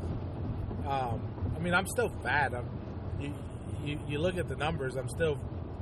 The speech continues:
fucking morbidly obese, with, with my, uh,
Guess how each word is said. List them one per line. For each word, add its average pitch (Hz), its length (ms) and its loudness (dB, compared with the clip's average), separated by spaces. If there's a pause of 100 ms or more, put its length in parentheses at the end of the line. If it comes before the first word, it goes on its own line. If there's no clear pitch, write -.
(120)
fucking 143 420 0
morbidly 147 640 6
obese, 123 640 -2 (460)
with, 139 240 0
with 127 200 -2
my, 131 240 0
uh, 117 220 -2